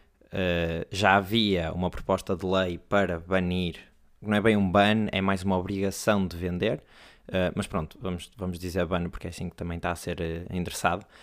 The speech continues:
Hum, e essa proposta tinha passado na, na Casa Pequena e agora ia à Casa Grande, ao Senado americano. O Senado passou e, portanto, o Joe Biden assinou. Como é que isto passou?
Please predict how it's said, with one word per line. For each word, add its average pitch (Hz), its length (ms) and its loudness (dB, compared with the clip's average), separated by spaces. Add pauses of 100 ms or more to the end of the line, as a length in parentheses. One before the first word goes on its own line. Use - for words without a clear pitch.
(760)
Hum, 101 420 2 (960)
e 110 140 4
essa 113 180 2
proposta 110 420 2
tinha 101 340 0
passado 92 520 0
na, 85 320 -4
na 85 160 -8
Casa 87 260 0
Pequena 120 420 2
e 113 60 2
agora 107 220 4
ia 101 100 2
à 92 60 0
Casa 92 260 -2
Grande, 82 240 -6
ao 87 60 -4
Senado 87 340 -2
americano. 87 540 -4
O - 40 -18
Senado 101 480 -2
passou 127 480 2
e, 113 80 -4
portanto, 101 360 -4
o - 80 -6
Joe 101 120 2
Biden 92 400 2
assinou. 82 560 -4 (520)
Como 131 180 4
é 135 60 6
que - 120 -2
isto - 200 -4
passou? 85 500 -4